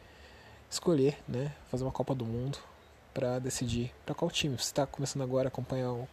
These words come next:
o, o, a N F L, você vai descobrir qual time não torcer. Porque se eu falar qual time torcer, eu vou acabar falando, se eu, se a gente for fazer um campeonato pra definir qual time torcer, na realidade,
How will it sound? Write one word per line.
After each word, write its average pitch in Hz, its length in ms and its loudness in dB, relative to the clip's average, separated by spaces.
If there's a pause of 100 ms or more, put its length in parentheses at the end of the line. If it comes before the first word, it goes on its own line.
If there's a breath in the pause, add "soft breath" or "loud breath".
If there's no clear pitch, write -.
(180)
o, - 20 -8
o, 131 460 -6 (160)
a 127 100 -4
N 131 80 0
F - 140 0
L, 160 100 2 (760 loud breath)
você - 140 -2
vai 147 120 6
descobrir 151 360 0
qual 165 200 2
time 170 400 4
não 165 320 4
torcer. 202 420 0 (720)
Porque 160 480 4
se - 160 -4
eu 170 40 -2
falar 156 340 4
qual 147 200 0
time 160 260 -2
torcer, 160 380 2
eu 185 100 6
vou 170 80 0
acabar 160 220 0
falando, 165 420 0 (920)
se - 160 0
eu, 123 100 2
se - 240 0
a - 20 4
gente 127 100 2
for 147 120 6
fazer 143 160 6
um 139 40 2
campeonato 131 340 2
pra 131 80 -4
definir 131 240 0
qual 139 220 2
time 151 200 2
torcer, 139 380 2
na 139 60 2
realidade, 123 420 2